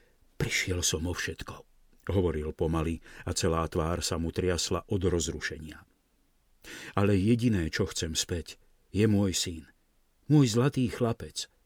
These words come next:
Pána Krúmpla zaliali slzy, musel sa nadýchnúť. Odkedy sa Joe pohádal s otcom, ušiel z domu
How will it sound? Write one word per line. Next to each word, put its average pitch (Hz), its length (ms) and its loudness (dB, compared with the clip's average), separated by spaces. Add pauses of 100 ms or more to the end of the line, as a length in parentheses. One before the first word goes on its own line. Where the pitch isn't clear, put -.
(920)
Pána 143 400 4
Krúmpla 117 560 2
zaliali 87 480 0
slzy, 87 440 -2 (360)
musel 104 320 2
sa - 160 -4
nadýchnúť. 71 680 -14 (880)
Odkedy 98 400 0
sa 82 160 0
Joe 92 320 2
pohádal 90 560 0
s 87 80 -2
otcom, 80 400 -2 (240)
ušiel 87 400 -2
z 80 160 -6
domu 98 320 2